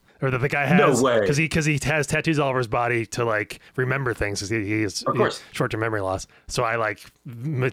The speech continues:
Speaker 1: meticulously recreated them and got them printed and, like, put them all over myself. I would say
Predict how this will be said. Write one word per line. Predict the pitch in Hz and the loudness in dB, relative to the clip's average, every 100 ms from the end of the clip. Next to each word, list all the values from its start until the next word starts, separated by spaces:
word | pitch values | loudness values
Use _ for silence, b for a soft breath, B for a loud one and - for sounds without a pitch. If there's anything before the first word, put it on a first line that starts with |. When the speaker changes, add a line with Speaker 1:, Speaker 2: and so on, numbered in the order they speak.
| - | -2
Speaker 1:
meticulously | 127 - - 139 131 110 117 | -4 -2 -2 0 -2 0 0
recreated | 110 113 117 110 104 | -2 -2 -2 -2 -2
them | 104 | -2
and | 101 | -2
got | 107 - | -4 -4
them | 101 | -8
printed | - 110 110 107 | -6 -4 -2 0
and, | 101 | 0
like, | 98 95 | -4 -6
put | - 110 | -6 -4
them | 101 | -2
all | 95 | -2
over | 101 104 | -2 -4
myself. | 104 - 107 101 B B | -2 -2 -2 -4 B B
I | - 131 | -2 0
would | 123 | 0
say | - 127 110 | 0 0 -2